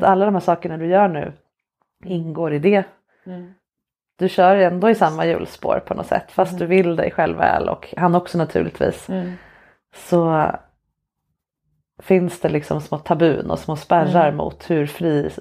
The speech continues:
Speaker 1: sexuellt du får vara.
Speaker 2: Just det.
Speaker 1: Du får hitta på vad du vill och föreslå
Speaker 2: Mm.
Speaker 1: vad du vill, men du,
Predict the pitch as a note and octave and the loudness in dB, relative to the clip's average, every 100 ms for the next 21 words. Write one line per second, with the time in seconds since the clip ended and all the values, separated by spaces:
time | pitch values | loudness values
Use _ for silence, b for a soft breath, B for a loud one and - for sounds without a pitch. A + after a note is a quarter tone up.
0 | _ - D#3 D#3+ D3 - - D#3+ - E3 | _ -10 -4 0 0 -2 -6 -6 -2 0
1 | E3 - - F3 - - - _ _ E3+ | 0 0 -10 -18 -18 -20 -20 _ _ -2
2 | F3 F3 F3 F3 E3+ A#3+ A3 E3 D3 D#3+ | -2 0 0 0 2 4 6 6 2 2
3 | - - - F#3 D#3 F#3 A3+ G#3 D#3+ D#3 | -2 -2 0 2 2 2 2 2 0 0
4 | - E3 D3+ D3+ - | -4 -4 -8 -8 -10